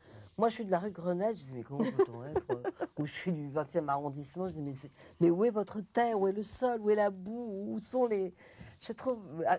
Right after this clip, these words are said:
Speaker 1: euh, être né, euh, dans un appartement au cinquième étage, et, enfin, ou dans une clinique, et après, je trouvais ça très triste. Et moi, quand j'étais petite, je, je,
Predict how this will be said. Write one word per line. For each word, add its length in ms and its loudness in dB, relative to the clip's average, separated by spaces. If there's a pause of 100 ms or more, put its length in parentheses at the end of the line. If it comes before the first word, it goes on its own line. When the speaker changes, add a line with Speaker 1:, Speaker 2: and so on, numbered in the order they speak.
Speaker 1:
euh, 140 -4
être 280 -2
né, 200 0
euh, 300 -2
dans 220 -4
un 80 -4
appartement 460 -4
au 40 -6
cinquième 360 -8
étage, 540 -4
et, 240 -4 (380)
enfin, 220 4
ou 100 0
dans 120 2
une 180 -6
clinique, 580 -6
et 80 4
après, 360 0 (360)
je 120 -14
trouvais 200 -4
ça 140 -4
très 180 -6
triste. 420 -10
Et 80 -4
moi, 240 0
quand 100 -6
j'étais 260 -8
petite, 280 -12
je, 140 -10
je, 140 -4